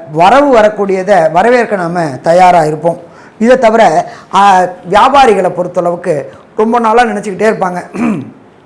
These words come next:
"நானும் ஒரே ஒரு கடையை தான் வச்சிருக்கேன், ஒரு பிரான்சைசி மாதிரி வைக்கணும், பிரான்சைசி மாதிரி வச்சு பெரிய பெரிய தொழிலதிபர் மாதிரி ஆகணும்" அப்படின்னு நினைச்சுக்கிட்டு இருந்தவங்களுக்கு இந்த காலகட்டங்கள்ல பிரான்சைசி கிடைக்கக்கூடிய வாய்ப்புகள்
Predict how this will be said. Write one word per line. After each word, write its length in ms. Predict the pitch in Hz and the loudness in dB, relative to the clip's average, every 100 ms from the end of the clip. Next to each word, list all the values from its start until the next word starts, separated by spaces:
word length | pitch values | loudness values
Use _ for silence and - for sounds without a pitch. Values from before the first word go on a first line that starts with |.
| _ _ _ - - - - - | _ _ _ -20 -20 -20 -20 -10
"நானும் 480 | 165 220 247 233 202 | -2 0 2 0 0
ஒரே 200 | 208 247 | 0 2
ஒரு 160 | 233 | 2
கடையை 240 | 208 202 196 | 2 0 2
தான் 200 | 214 190 | 0 0
வச்சிருக்கேன், 400 | 202 180 185 160 - _ | -4 -6 -8 -8 -18 _
ஒரு 140 | 202 202 | -8 -6
பிரான்சைசி 600 | 190 220 254 240 180 190 | -4 -4 -4 -8 -8 -2
மாதிரி 300 | 214 233 190 | 0 0 -2
வைக்கணும், 360 | 202 202 180 - - _ | -4 -4 -6 -10 -20 _
பிரான்சைசி 420 | 202 247 214 202 | -4 -2 -4 -8
மாதிரி 200 | 185 233 | -2 0
வச்சு 240 | 220 214 208 | 0 -2 -8
பெரிய 360 | 180 214 247 | -4 -4 -2
பெரிய 240 | 196 196 185 | -4 -4 -4
தொழிலதிபர் 500 | 202 240 254 208 190 | -4 0 0 0 -2
மாதிரி 260 | 196 214 | 0 2
ஆகணும்" 420 | 180 185 185 180 151 - - - | 2 2 -2 -6 -10 -18 -20 -10
அப்படின்னு 460 | 170 - 247 269 | -10 -6 -4 -2
நினைச்சுக்கிட்டு 360 | 220 214 208 180 | -4 -6 -6 -8
இருந்தவங்களுக்கு 680 | 180 170 165 170 196 156 131 - - 220 | -6 -6 -6 -8 -4 -6 -6 -16 -16 -4
இந்த 360 | 247 254 254 196 | -4 -2 -2 0
காலகட்டங்கள்ல 760 | 208 208 185 185 175 180 170 - - | 2 2 -2 -4 -4 0 0 -2 -4
பிரான்சைசி 560 | 196 240 214 233 175 170 | -2 -2 -2 -8 -8 -4
கிடைக்கக்கூடிய 560 | 175 175 156 170 170 | -4 -4 -8 -6 -2
வாய்ப்புகள் 640 | 170 170 170 165 190 - | 0 -2 -4 -2 -2 -2